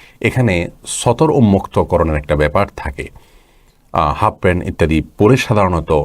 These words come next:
এই খেলাগুলো খেলা হয়ে থাকে, যেখানে সতর উন্মুক্ত করা হয়ে থাকে। সেই সাথে নারী পুরুষের অবাধ মেলামেশার বিষয়টি থাকে এবং গান বাদ্যযন্ত্রের ব্যবহার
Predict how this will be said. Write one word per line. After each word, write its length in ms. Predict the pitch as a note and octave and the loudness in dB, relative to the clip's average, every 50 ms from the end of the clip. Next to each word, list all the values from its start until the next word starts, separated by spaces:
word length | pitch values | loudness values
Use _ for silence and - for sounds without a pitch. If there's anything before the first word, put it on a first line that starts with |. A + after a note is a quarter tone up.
| - | -2
এই 100 | - F#2 | -4 -6
খেলাগুলো 420 | F2+ - - D2+ D2 C#2 D2 C#2+ C#2 | -4 -2 -2 -2 0 0 -2 -4 -4
খেলা 240 | - - F#2+ F#2 | -4 -2 -2 0
হয়ে 160 | F2+ G2+ G#2 - | 0 0 -2 -2
থাকে, 240 | - G#2+ - - | -2 -4 -4 -2
যেখানে 280 | G#2 G2 E2+ E2 E2+ E2 | -2 -2 -2 -2 -2 -4
সতর 280 | D#2+ - F#2 E2 - E2 | -2 -2 -2 0 0 0
উন্মুক্ত 360 | E2 E2+ F2+ F#2 - - - | 0 0 0 -2 0 -2 -2
করা 220 | - - D#2+ D2 | -2 0 0 0
হয়ে 180 | C#2 C#2+ C#2+ C#2+ | 0 -2 -2 -2
থাকে। 300 | - - D2 - - D3+ - - - - - - - - _ | -2 -4 -4 -4 -4 -6 -6 -10 -20 -20 -20 -20 -20 -20 _
সেই 180 | - - - D#3 | -4 0 0 2
সাথে 400 | C#3+ - C#3 B2+ - B2+ A#2+ A#2 - | 2 2 0 2 2 2 2 2 2
নারী 240 | G2+ F2+ E2+ E2 D#2+ | 0 0 0 0 -2
পুরুষের 420 | D2+ - F2 E2+ E2+ - - - | -2 -2 -2 -2 -2 -2 -2 -2
অবাধ 360 | - - F2+ F#2 F#2 F2 D#2+ E2+ | 0 2 2 4 2 2 0 0
মেলামেশার 420 | E2 E2 E2 E2 E2 - - E2+ | 0 0 0 0 0 0 -2 0
বিষয়টি 380 | F2 F2+ - - G2 F2+ E2+ F2+ | 0 0 0 0 0 0 0 -2
থাকে 380 | - - E2 - - F2+ E2+ - - - _ _ _ _ _ _ - | -4 -6 -8 -6 -6 -8 -8 -10 -12 -20 _ _ _ _ _ _ -4
এবং 540 | G#2 F#2+ F#2+ F2+ E2+ E2 D#2+ - F2 F#2 E2+ | 0 0 0 0 0 -2 -6 -6 -4 -2 -2
গান 240 | D#2 F#2+ F#2 F2+ F2 | 0 0 0 0 0
বাদ্যযন্ত্রের 680 | D#2+ E2+ E2+ D#2+ E2 G#2 F2+ E2 F#2+ F2 F2+ E2+ E2+ | 0 0 0 0 0 0 2 2 2 0 0 -2 0
ব্যবহার 300 | D2+ E2 E2 D#2 E2 E2+ | 0 2 2 2 0 -2